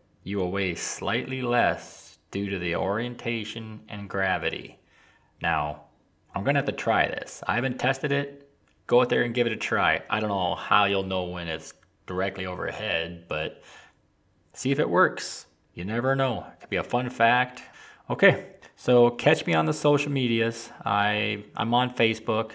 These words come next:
not a real huge thing, but I've been doing some TikTok videos too, and a few You-,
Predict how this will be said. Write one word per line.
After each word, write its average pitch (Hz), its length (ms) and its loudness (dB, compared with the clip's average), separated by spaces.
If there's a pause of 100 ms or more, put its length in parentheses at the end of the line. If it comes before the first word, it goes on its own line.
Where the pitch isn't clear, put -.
not 117 200 0
a 113 60 -2
real 113 180 0
huge 104 340 -4
thing, 101 360 -6
but 101 100 -2
I've 107 100 -2
been 107 160 -2
doing 110 260 -4
some 110 200 -8
TikTok 107 680 -4
videos 107 460 -4
too, 98 480 -4 (480)
and 92 760 -4
a 87 160 -12
few 117 280 0
You-, 110 420 -2